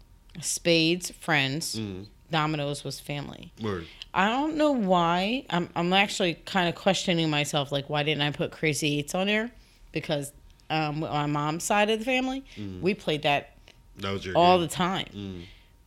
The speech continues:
Speaker 1: But I guess maybe 'cause I don't really like them, so I didn't really put it on there.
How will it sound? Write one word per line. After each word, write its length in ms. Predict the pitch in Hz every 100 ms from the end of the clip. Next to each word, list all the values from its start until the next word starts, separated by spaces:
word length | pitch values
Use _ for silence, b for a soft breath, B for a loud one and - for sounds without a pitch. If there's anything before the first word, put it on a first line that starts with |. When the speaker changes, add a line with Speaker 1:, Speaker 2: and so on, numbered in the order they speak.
| - - 151
Speaker 1:
But 320 | 156 147 -
I 100 | 165
guess 180 | 160 156
maybe 220 | 156 147
'cause 140 | 160 147
I 60 |
don't 140 | 143 147
really 200 | 147 139
like 220 | 139 139
them, 280 | 175 190 226
so 160 | - 156
I 80 | 147
didn't 180 | 147
really 160 | 147 139
put 160 | 143 139
it 100 | 156
on 120 | -
there. 160 | -